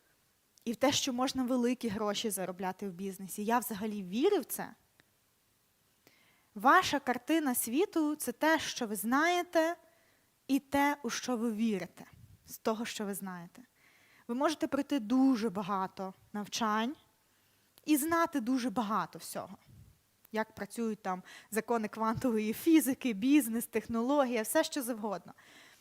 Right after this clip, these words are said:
Але якщо ви у це не вірите, то ось тут, вже на самому першому кроці, в нас сьогодні буде кілька кроків, ми розберемо, ось тут вже все.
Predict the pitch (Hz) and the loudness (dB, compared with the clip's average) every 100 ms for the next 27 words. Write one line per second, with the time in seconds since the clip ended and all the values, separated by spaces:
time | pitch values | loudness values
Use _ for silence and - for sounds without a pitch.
0 | _ - 269 294 269 254 - - 330 285 | _ 2 4 6 4 2 0 4 4 4
1 | - 262 - 311 262 247 208 240 370 359 | 0 0 2 2 4 2 2 4 6 6
2 | 359 240 247 302 - - _ _ _ _ | 2 0 2 0 -6 -20 _ _ _ _
3 | _ _ _ _ _ - 240 240 226 - | _ _ _ _ _ 2 4 6 4 0
4 | - _ _ _ _ _ _ _ _ _ | -10 _ _ _ _ _ _ _ _ _
5 | _ _ 220 220 - - 370 - - _ | _ _ -4 -4 -2 2 0 0 -14 _
6 | _ _ _ _ _ _ 226 247 262 254 | _ _ _ _ _ _ -6 -2 0 0
7 | 302 359 339 285 - 277 - 254 254 - | 0 0 -2 -2 0 0 0 -2 -4 -2
8 | 214 226 233 233 - 226 233 220 233 269 | -2 -2 -4 -4 -4 -4 -4 -4 0 0
9 | 220 190 - 415 302 226 214 208 202 196 | 0 -2 2 2 2 0 -2 -2 -2 -2
10 | 180 196 - - - 247 233 320 349 240 | -4 -10 -20 -20 -8 -6 -2 0 0 0
11 | 247 - - 196 | -2 -2 0 0